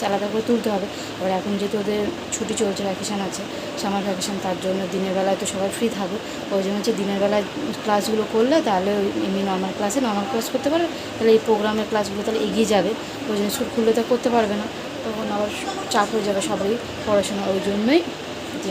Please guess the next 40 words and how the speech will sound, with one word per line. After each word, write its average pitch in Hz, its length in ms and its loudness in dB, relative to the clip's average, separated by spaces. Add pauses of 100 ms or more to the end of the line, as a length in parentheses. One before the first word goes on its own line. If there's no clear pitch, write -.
এই 185 120 -4
ছুটিতে 208 320 0 (440)
ওই 185 100 2 (120)
ক্লাস, 180 180 2 (100)
মানে 165 160 2 (360)
প্রোগ্রামের 180 380 0
নাচটা 180 300 -2
তুলে 175 240 0
দেবে, 285 140 -4 (320)
তার 214 220 2
জন্যই 226 280 2 (520)
সকালবেলা, 190 520 0
মানে 185 160 -2
আজকে - 220 -4 (420)
থেকে 220 240 2
স্টার্ট 190 280 0
হচ্ছে, 294 220 -2
তো - 120 0
এই 175 120 0
আজকে 156 220 -4 (120)
যেতে 160 220 0
বলেছে। 160 240 -4 (460)
আজকে 196 260 -4
বৃহস্পতিবার 208 560 2
রয়েছে, 208 240 -2 (420)
তাই 185 160 -2 (200)
এখন 208 160 -4 (120)
রেডি 190 200 0
হয়ে 214 120 2
গেছে, 226 160 6
ও 220 80 0
স্নান 196 200 0
টান 214 200 0
করে 226 200 4
পুরো 220 120 2 (100)
রেডি 208 200 2
করে 226 160 6
নিয়েছে, 247 220 2
এই 202 120 4
এখন 202 140 -2